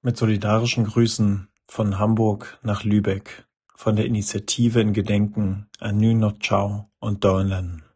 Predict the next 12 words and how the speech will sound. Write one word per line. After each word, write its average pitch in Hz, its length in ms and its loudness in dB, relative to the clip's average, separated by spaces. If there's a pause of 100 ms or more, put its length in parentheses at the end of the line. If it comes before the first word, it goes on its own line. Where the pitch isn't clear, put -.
(1500)
Liebe 123 260 6
Familien 131 540 6
und 104 160 4
Angehörige, 101 920 -2 (280)
liebe 101 240 2
Freundin 95 760 2 (160)
von - 220 -6
Françoise 95 760 -2
Makodila 98 680 0
Landu, 98 540 0 (760)
Christine 107 680 -2
Makodila, 101 800 -6